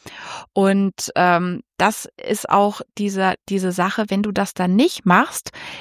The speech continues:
ist es dann auch ganz oft so, dass du dann auch nicht in dieses Bild reinpasst und auch zu hören bekommst, „Ja, es ist ja nicht authentisch, wenn du nicht teilst, wie es dir geht.“ Aber die Sache ist denn, muss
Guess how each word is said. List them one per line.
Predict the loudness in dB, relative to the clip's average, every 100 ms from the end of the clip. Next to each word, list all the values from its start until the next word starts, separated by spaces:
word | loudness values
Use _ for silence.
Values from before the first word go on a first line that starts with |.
| -2
ist | 0
es | 0
dann | 0 0 0
auch | -2
ganz | 0 0 0
oft | -2 0
so, | -2 0
dass | 0 -2
du | 0
dann | 0 2
auch | 2
nicht | 2 2
in | 0
dieses | 0 2 0 0
Bild | 2 2 0 -4
reinpasst | -4 -2 -4 -4 -4
und | 0
auch | 4 2 2 -10
zu | -2
hören | 0 2
bekommst, | 0 -2 -4 -2
„Ja, | -2
es | 0
ist | 0
ja | 0 0
nicht | 0 0
authentisch, | 0 2 2 2 0
wenn | 0
du | 2
nicht | 2 -2
teilst, | -2 0 2 -2 -8
wie | -8
es | -6
dir | -10 -2
geht.“ | 0 0 -2 -12 -12 -10 -10 -10 -12 -4
Aber | 0 0
die | 0 -2
Sache | 0 0 -2
ist | -2 -2 0
denn, | 2 2 2 -4 -20 -20 _ _ _
muss | 0 0 -2 -2